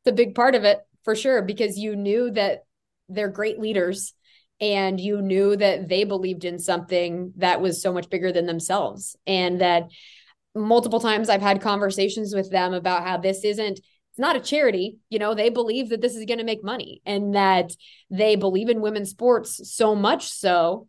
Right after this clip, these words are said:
that here in our own backyard, we're getting a, you know, a seventeen million dollar training complex and a one hundred twenty million dollar stadium.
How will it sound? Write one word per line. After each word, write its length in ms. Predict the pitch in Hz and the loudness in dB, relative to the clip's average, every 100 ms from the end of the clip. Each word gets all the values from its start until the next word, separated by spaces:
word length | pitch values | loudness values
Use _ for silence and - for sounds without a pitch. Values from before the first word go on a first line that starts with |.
| - | -4
that 360 | 202 190 175 - | -2 0 -2 -10
here 240 | _ 233 226 | _ -6 -4
in 80 | 208 | -4
our 160 | 208 | -4
own 120 | 214 | -2
backyard, 560 | 202 202 202 214 226 185 | -2 -2 -2 -2 -2 -2
we're 200 | 185 180 - _ | -6 -6 -14 _
getting 340 | 196 196 190 190 | 2 4 4 4
a, 300 | 190 175 165 _ _ _ | 4 2 -6 _ _ _
you 160 | - 190 | -6 -4
know, 220 | 170 175 | -2 -2
a 60 | 196 | -2
seventeen 380 | 208 196 208 196 | -2 -4 -4 -2
million 220 | 202 202 | -2 2
dollar 240 | 196 196 | 2 2
training 280 | 196 214 226 | 0 -4 -4
complex 680 | 190 170 - 101 - - - | -4 -4 -4 -4 -6 -14 -4
and 440 | 185 180 175 170 170 - - - | 0 2 2 0 -4 -14 -18 2
a 420 | 185 180 175 170 | 4 6 6 4
one 180 | 185 190 | 2 0
hundred 320 | 208 202 196 | 0 -2 -2
twenty 240 | 190 214 | -2 -2
million 340 | 208 202 202 202 | 0 0 0 2
dollar 280 | 202 202 196 | 2 2 0
stadium. 580 | - 208 196 - - | -2 -2 -2 -8 -16